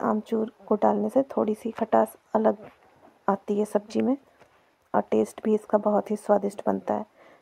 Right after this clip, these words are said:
Then इन सारे मसालों को अच्छे से सौते कर लेना है और तब तक सौते करना है, तब तक मसाले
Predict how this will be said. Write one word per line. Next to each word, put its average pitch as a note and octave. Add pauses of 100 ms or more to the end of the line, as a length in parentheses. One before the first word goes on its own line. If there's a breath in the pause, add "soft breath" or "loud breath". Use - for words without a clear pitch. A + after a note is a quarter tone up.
(120 soft breath)
Then A#3 (260)
इन A#3
सारे A3+
मसालों A3
को -
अच्छे A3
से G#3+
सौते G#3+
कर A3+
लेना A3
है A#3+ (1160 loud breath)
और - (380)
तब A3+
तक A#3
सौते A#3
करना A#3
है, B3
तब -
तक -
मसाले A3